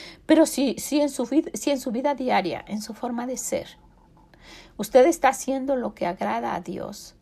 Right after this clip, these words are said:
está usted presentando su mejor versión. Si usted, si usted siente que, que, que lo que usted está haciendo, y no nada más es de sentir, si usted ve que lo que está haciendo está de acuerdo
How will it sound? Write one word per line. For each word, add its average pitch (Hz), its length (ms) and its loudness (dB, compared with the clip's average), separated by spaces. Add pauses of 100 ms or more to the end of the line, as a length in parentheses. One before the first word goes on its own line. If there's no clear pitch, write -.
(340)
está 214 200 -4
usted 277 200 -2
presentando 240 600 -8
su - 160 -14
mejor 185 340 -10
versión. - 420 -14 (1300)
Si - 160 -4
usted, 349 440 4
si 226 200 -2
usted 320 480 6
siente 294 640 2
que, - 320 0 (460)
que, 220 280 2
que 220 140 0
lo 208 180 2
que 220 80 -6
usted 294 260 2
está 302 220 0
haciendo, 262 300 -2
y 226 40 -4
no 302 120 2
nada 381 140 0
más 320 200 -2
es 302 120 0
de 277 80 0
sentir, 165 420 -2
si - 120 -8
usted 302 340 0
ve 208 180 -2
que 196 100 -4
lo 175 140 -2
que - 80 -12
está 214 220 -4
haciendo 214 420 -2
está 262 240 -2
de 294 100 2
acuerdo 233 680 2